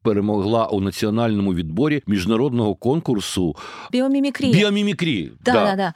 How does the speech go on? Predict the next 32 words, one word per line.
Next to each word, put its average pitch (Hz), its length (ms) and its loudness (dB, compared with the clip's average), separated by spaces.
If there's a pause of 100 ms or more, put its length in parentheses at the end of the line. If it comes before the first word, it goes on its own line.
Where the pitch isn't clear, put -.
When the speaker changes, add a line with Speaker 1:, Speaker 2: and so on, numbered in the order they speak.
Speaker 1:
да. 113 120 2
Speaker 2:
Ми 254 120 4
перемогли 294 500 0
від 262 160 -2
України, 320 480 -2 (140)
але 285 320 0
ми 269 140 2
далі 269 320 0
чомусь 233 280 -2
не 240 80 0
просунулися. 269 960 -2
Ну, 240 120 2
це 262 120 -4
вже 226 160 -2
там 185 540 -6
організатори 190 540 -2
конкурсу, 214 460 -4
це 196 240 -4
був, 196 300 -2
е, 180 100 -2
всесвітній. 175 720 -4 (380)
В 175 60 -4
Нью-Йорку 180 560 0
там 165 220 -2
далі 156 580 -2
були 165 200 -2
якісь 160 260 -4
штуки. - 320 -2 (760)
Біомімікрія — 262 720 0
це - 120 -6
копіювання 269 720 0
натурального. 156 760 -2